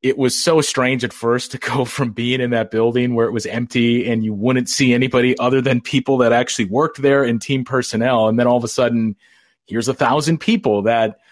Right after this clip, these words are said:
that was kind of an adjustment. And then you went through a couple of weeks of that, and it was just kind of, "Okay, this is what it's like."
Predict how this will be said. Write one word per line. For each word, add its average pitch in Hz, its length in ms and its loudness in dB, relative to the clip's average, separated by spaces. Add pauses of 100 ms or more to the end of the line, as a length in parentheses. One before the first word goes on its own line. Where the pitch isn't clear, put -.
(320)
that 139 200 -2
was 175 140 0
kind 160 240 -2
of 151 60 -2
an 143 80 0
adjustment. 123 520 0
And 120 80 2
then 131 140 0
you 127 80 -2
went 127 240 0
through 143 160 2
a 127 60 0
couple 131 240 -2
of 113 80 2
weeks 117 240 -2
of 113 60 0
that, 104 360 0
and 110 160 -4
it 107 140 -4
was 107 180 -6
just - 300 -4
kind 120 280 0
of, 113 300 0 (160)
"Okay, 123 300 0
this 117 200 0
is - 380 -6
what 113 140 0
it's 107 160 -4
like." 113 280 2